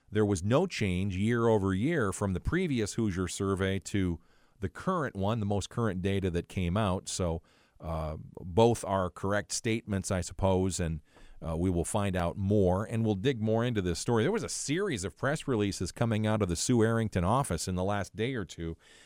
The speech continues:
We will share those, uh, perhaps another one or more this morning on W M U N's Delaware County Today. Now, an update to a story we told you about earlier this hour. It appears that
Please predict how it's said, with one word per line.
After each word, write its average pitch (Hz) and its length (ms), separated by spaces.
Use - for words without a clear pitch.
We 113 180
will 127 260
share 131 440
those, 95 580
uh, 92 320
perhaps 113 420
another 113 320
one 107 200
or 101 100
more 98 300
this 87 200
morning 104 520
on 87 140
W 110 400
M 117 280
U 101 200
N's 95 340
Delaware 98 440
County 95 360
Today. 101 480
Now, 117 520
an 120 160
update 123 560
to 113 180
a 95 40
story 127 420
we 107 160
told 127 360
you 117 160
about 110 380
earlier 120 480
this 98 260
hour. 117 460
It 117 120
appears 123 760
that 123 340